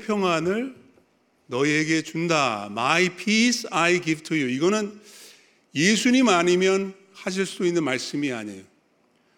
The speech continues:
우리의 마음이 평안이 있어도 이 평안을 누구에게 줄 수가 없습니다. 그거는 내 안에 있는 평안일 뿐입니다. 근데 예수님은 그분 안에 있는 그분의 평안을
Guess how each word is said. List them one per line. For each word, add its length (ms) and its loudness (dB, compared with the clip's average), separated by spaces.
우리의 200 4
마음이 400 4
평안이 500 0
있어도 720 -2
이 120 -2
평안을 460 2
누구에게 580 2
줄 180 -6
수가 240 -2
없습니다. 640 -4
그거는 300 2
내 160 4
안에 260 4
있는 220 2
평안일 400 2
뿐입니다. 500 -2
근데 180 0
예수님은 920 2
그분 340 0
안에 640 2
있는 540 -2
그분의 480 0
평안을 640 -2